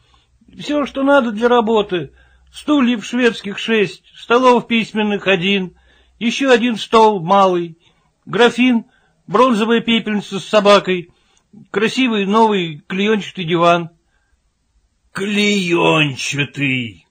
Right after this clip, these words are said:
застонал Семён Семёнович. "Завтра же купите ему кожаную мебель.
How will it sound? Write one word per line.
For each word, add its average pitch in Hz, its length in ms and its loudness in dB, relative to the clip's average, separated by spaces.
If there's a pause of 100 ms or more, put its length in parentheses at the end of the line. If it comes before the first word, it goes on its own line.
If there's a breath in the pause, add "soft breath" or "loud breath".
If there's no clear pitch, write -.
(360)
застонал 123 500 -4
Семён 123 320 -6
Семёнович. 123 640 -4 (440 soft breath)
"Завтра 156 760 2
же 160 160 0
купите 156 500 -2
ему 160 320 0
кожаную 156 640 0
мебель. 147 440 2